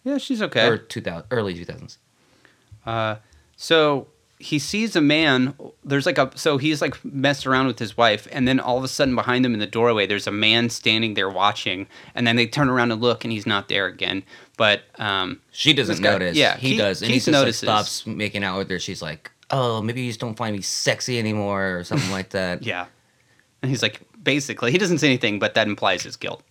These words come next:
Speaker 2: I would just be like, "Oh, I just saw a person that wasn't there. That's why my dick's not hard right now."
Speaker 1: Uh,
Speaker 2: That,
Speaker 1: well,
Speaker 2: who may or may not be my father.
Speaker 1: Well, he goes and sees the same man later that night, in the middle of the night, and I think by this point he realizes that he's seeing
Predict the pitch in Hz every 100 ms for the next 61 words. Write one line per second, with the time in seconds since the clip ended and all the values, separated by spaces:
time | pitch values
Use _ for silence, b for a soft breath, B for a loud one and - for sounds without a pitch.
0 | - - 131 135 120 131 120 - 127 123
1 | 113 139 - 131 135 - 127 123 120 104
2 | 92 101 107 95 110 107 95 90 101 98
3 | 98 101 98 - 90 76 85 82 78 80
4 | 76 78 - _ 120 107 107 101 - 107
5 | 127 131 139 120 117 117 120 110 107 104
6 | 101 98 95 - 107 101 90 78 80 b
7 | b b b b b - 139 160 160 175
8 | 170 143 - _ _ _ _ - 143 120
9 | - 160 143 123 - - 143 143 131 135
10 | 123 107 107 - _ - 120 120 120 110
11 | - 117 104 - - 113 113 120 117 107
12 | 98 - 110 110 180 175 160 143 143 -
13 | 135 117 127 117 120 127 110 110 110 104
14 | 104 101 117 110 - - 127 123 -